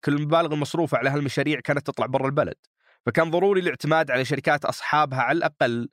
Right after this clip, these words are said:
بيصرفون أرباحهم محليًا. فجت شركات المقاولات السعودية، الشركات اللي كان أسهل لها أنها تلقى اليد العاملة في باكستان ومصر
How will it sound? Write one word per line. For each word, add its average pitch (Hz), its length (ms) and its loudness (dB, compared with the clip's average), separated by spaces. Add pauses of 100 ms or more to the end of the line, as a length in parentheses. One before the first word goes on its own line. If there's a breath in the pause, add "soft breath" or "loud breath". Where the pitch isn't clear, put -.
(160)
بيصرفون 131 500 0
أرباحهم 113 540 0
محليًا. 98 480 -4 (560)
فجت 143 220 0
شركات 143 380 0
المقاولات 113 460 0
السعودية، - 480 -8 (340)
الشركات 180 400 0
اللي 220 100 0
كان 175 180 2
أسهل 180 320 -2
لها 165 140 2
أنها 160 180 2
تلقى 156 260 -2
اليد 151 220 0
العاملة 147 480 0
في 131 120 -2
باكستان 127 680 0
ومصر 117 440 0